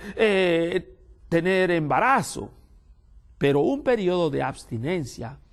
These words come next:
hubiera sido mucho mejor para permitir la producción apropiada de esta enzima maravillosa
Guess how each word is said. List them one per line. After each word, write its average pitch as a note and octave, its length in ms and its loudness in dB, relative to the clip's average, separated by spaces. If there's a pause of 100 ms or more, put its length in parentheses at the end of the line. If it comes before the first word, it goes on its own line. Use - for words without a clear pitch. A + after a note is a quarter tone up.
(180)
hubiera B3 420 0
sido G#3 300 -4
mucho A3 340 -6
mejor G3 480 0 (280)
para F3 300 0
permitir G#3 880 -2 (320)
la D3+ 220 0
producción G3 840 0
apropiada D#3+ 880 -2 (220)
de - 220 0
esta C#4+ 520 0
enzima A#3 880 -4
maravillosa C3 960 -4